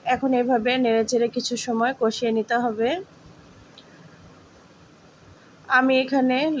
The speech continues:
লবণ যেহেতু আগে ব্যবহার করিনি, এই পর্যায়ে এখানে দেড় চামচ লবণ দিয়ে দিলাম, পরবর্তীতে লবণ যদি লাগে আর একটু দিয়ে দিব।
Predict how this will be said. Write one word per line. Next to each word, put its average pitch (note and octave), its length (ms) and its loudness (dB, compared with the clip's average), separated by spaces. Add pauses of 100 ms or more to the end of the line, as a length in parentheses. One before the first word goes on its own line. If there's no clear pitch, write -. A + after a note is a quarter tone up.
লবণ A3+ 320 2 (360)
যেহেতু A#3+ 280 2 (140)
আগে A3 240 0 (160)
ব্যবহার A3+ 360 0
করিনি, A3 440 0 (240)
এই A3+ 140 2
পর্যায়ে A3+ 480 0 (600)
এখানে A3+ 380 0 (320)
দেড় A3+ 260 0
চামচ B3 420 0 (840)
লবণ A3+ 380 2
দিয়ে A#3 180 4
দিলাম, A#3+ 320 2 (160)
পরবর্তীতে B3 640 0
লবণ A3+ 360 0
যদি A3+ 260 -2
লাগে G#3+ 360 0 (100)
আর A3 100 0
একটু A3 280 -4
দিয়ে G#3+ 220 0
দিব। A3 220 -4